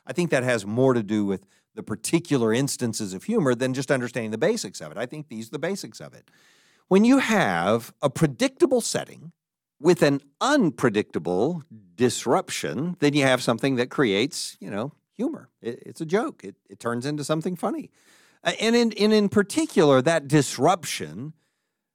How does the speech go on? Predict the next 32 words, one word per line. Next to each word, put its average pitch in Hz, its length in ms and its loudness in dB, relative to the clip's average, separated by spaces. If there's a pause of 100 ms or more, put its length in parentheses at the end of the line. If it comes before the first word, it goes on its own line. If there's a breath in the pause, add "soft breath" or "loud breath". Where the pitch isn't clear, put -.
(160)
comes 208 640 2
in 165 220 0
the 151 80 2
form 190 580 2
of 165 100 -2
something 143 800 0 (100)
that 127 340 0
is 131 560 4 (720)
forbidden 220 840 2
or 185 380 4
unlikely 165 800 -2
enough, 80 540 -10 (120)
and, 123 260 -8
and 139 140 -2
it 139 60 0
would 135 160 -2
be 135 120 0
unlikely 120 560 -4
because 131 420 -6
it's 113 160 -12
forbidden, 101 720 -6
but 135 180 -8
those 170 220 2
seem 185 340 -2
to 160 100 -2
be, 131 240 -2
like, - 260 -14
two - 160 -12
different 151 320 -6
categories 107 760 -4
of 85 100 -14
humor 104 540 -4